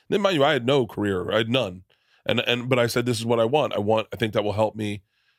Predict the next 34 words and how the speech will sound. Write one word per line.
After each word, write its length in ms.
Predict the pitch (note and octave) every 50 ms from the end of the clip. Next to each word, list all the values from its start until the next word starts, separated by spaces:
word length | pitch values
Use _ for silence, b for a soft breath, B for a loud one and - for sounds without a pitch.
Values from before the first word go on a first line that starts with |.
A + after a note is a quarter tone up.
| _ _ _ _ -
And 160 | - G#2+ G#2+
I, 220 | G#2 G#2 G#2 A2+ - -
but 140 | A2+ G#2 A#2
I 60 | G#2+ G2+
had, 220 | G2+ A2 G2+ F#2+ - -
I 100 | - G#2+
got 160 | G#2 G2+ G#2 G2+
so 360 | - - - - A2 A2+ B2
embarrassed 680 | A#2 G2+ F2+ F#2 G2+ G2+ G#2+ G#2+ G#2 - - - -
going 360 | F#2 G2 G2 G2 G2+ G#2 G#2+
to 100 | - -
the 100 | G2+ G2+
store 540 | G2 - - - G2+ G2 G2+ G#2 A#2 C3 B2+ b b b b b b
and, 200 | - G2 G2 G#2 - -
and 120 | G2+ F#2
having 320 | F2+ G2 G2+ G2 G#2 G2+ F#2+
to 80 | F#2+
say 560 | F2+ - - - G2 F#2+ G2 G2+ G#2 G#2+ G#2+ - _ _ _ _ _ _ -
to 100 | - G#2
the 80 | G2+
comic 520 | G2 - - G2 G#2 G#2 G#2 G#2 G#2 - -
at 120 | - G2+ -
the 80 | -
door, 500 | F2+ E2+ G2+ G2 G2 G2+ G#2 G#2 G2+ - _ -
to 100 | - A2+
the 100 | G#2 G2+
guy 160 | G2 A2 G#2
at 80 | G#2 G2
the 60 | G#2
door, 400 | F#2+ G2+ G2 G2+ G2+ G2 G2 - _ _ _ _ -
"Hey, 80 | - G#2+
I'm 60 | G#2+
a 40 | A2
comedian." 600 | - A2+ A2 G#2 G#2 G#2 A2+ A2+ A#2 B2 A#2+